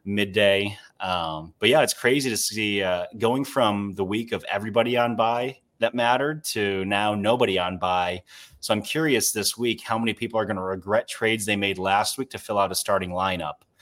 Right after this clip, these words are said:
I think that's something that, uh, we can tend to get trapped into year over year is, "Well, shoot, I need to make a, I need to make a move to have a chance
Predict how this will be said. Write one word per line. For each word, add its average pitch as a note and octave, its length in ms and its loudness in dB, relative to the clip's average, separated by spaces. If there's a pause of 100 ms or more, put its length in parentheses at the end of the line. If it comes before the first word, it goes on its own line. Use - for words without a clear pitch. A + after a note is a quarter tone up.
(340)
I E2+ 80 -8
think G2 140 -6
that's G2 120 2
something G2+ 220 -4
that, F#2+ 180 2
uh, F2+ 300 0
we G2+ 160 -6
can F#2+ 480 -6 (240)
tend G#2+ 220 -2
to G#2 40 -4
get G2+ 180 -2
trapped G#2+ 380 2
into G2+ 340 -4
year G2 240 -4
over G2 160 0
year G2+ 360 0
is, F2+ 240 -4 (480)
"Well, G2 100 -4
shoot, A#2+ 240 0
I G2+ 80 4
need G2+ 120 -2
to G2+ 60 -2
make G2 220 -2
a, G2 220 2
I G2 80 -4
need A2+ 100 -2
to A2+ 80 -2
make G#2+ 240 0
a A2+ 60 0
move G2+ 400 0
to F#2 180 -4
have G#2 260 0
a G2+ 60 0
chance G2+ 640 -4